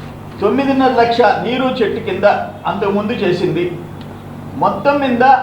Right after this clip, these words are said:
అదే హె-, హెడ్ రెగ్యులేటర్, ఈదగాలి రెగ్యులేటర్ మీద ఒకటి, రెండు, మూడు, నాలుగు, నాలుగు, తొమ్మిదిన్నర లక్షలు,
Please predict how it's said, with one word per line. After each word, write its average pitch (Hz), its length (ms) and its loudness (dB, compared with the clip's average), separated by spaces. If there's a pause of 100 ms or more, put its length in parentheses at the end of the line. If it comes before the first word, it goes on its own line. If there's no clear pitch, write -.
(320)
అదే 254 440 4
హె-, 202 480 0
హెడ్ 190 260 -2
రెగ్యులేటర్, 247 520 2
ఈదగాలి 240 720 2
రెగ్యులేటర్ 208 640 2
మీద 185 240 -2 (580)
ఒకటి, 226 280 0
రెండు, 233 280 2
మూడు, 214 340 0
నాలుగు, 208 720 4 (340)
నాలుగు, 240 640 2 (600)
తొమ్మిదిన్నర 254 580 4
లక్షలు, 240 720 2